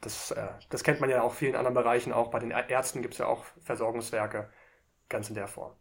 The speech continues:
Okay. Und ihr als E B Sim mit diesem kirchlichen Hintergrund, ihr wart ja ursprünglich auch eher mal auf diesem institutionellen Bereich unterwegs, ihr habt viel mit Stiftungen gearbeitet, ihr habt jetzt aber auch an öffentlich handelbare Fonds und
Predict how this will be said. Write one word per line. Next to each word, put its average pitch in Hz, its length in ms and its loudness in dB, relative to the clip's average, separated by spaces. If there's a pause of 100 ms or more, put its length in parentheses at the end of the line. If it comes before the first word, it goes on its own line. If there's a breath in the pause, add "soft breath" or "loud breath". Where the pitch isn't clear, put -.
(220)
Okay. 165 280 2 (800 soft breath)
Und 151 580 6 (180)
ihr 202 180 6
als 190 240 8
E 165 120 10
B 160 140 8
Sim 135 340 4
mit 127 140 -2
diesem 143 180 -4
kirchlichen 175 480 4
Hintergrund, 120 920 -4
ihr 139 300 0
wart 143 180 6
ja 160 100 6
ursprünglich 151 560 2
auch 135 220 2
eher 143 220 6
mal 131 240 8
auf - 160 4
diesem 123 180 -4
institutionellen 147 720 0
Bereich 165 340 4
unterwegs, 151 480 -2
ihr 120 60 -2
habt - 120 -6
viel 131 100 -6
mit 120 100 -6
Stiftungen 175 380 0
gearbeitet, 147 580 4 (380 loud breath)
ihr 123 160 0
habt 156 160 8
jetzt 160 140 6
aber 139 200 6
auch 131 180 4
an 127 120 -4 (220)
öffentlich 165 680 2 (180)
handelbare 127 1000 6 (100)
Fonds - 680 2
und 123 440 -4